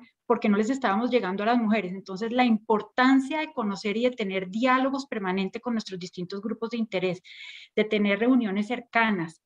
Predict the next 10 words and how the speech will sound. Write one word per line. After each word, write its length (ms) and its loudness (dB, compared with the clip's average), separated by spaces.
de 180 0
conocerlos, 800 0
de, 220 -2
de, 280 -8
de, 220 -4
de 100 2
estar 460 -2
ahí 460 4
con 220 0
ellos, 320 -4